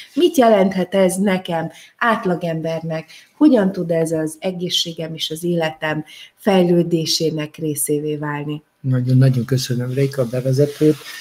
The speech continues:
Speaker 2: és én is nagy szeretettel köszöntök minden kedves érdeklődőt. Az alapok azok a régiek, már mint hogy a germán gyógytudomány, az nem változott meg kétezer-húszról kétezer-huszonegyre természetesen,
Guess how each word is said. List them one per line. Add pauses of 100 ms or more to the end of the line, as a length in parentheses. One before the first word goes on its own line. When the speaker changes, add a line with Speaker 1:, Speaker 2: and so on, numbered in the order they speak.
(240)
Speaker 2:
és
én
is
nagy
szeretettel
köszöntök (460)
minden
kedves
érdeklődőt. (840)
Az
alapok
azok
a
régiek,
már
mint
hogy
a
germán
gyógytudomány,
az
nem
változott
meg (160)
kétezer-húszról
kétezer-huszonegyre
természetesen,